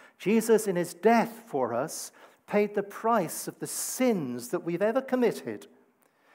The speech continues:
Jesus, in his resurrection, gives us that life and flourishment. And Jesus, on his return,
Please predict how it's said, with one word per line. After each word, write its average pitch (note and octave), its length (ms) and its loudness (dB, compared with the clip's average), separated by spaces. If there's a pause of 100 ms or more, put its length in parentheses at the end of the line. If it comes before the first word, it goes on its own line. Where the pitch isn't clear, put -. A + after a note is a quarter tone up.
(260)
Jesus, A3 480 6
in G3+ 80 6
his F#3 160 2
resurrection, G#3 1120 4
gives A3 240 0
us G3 140 2
that F3+ 280 2
life G3 800 6
and B2 180 -8
flourishment. D3+ 840 -2 (800)
And A#2+ 120 -12
Jesus, E3+ 600 -4
on D3+ 180 -6
his C3+ 300 -8
return, A#2+ 920 -6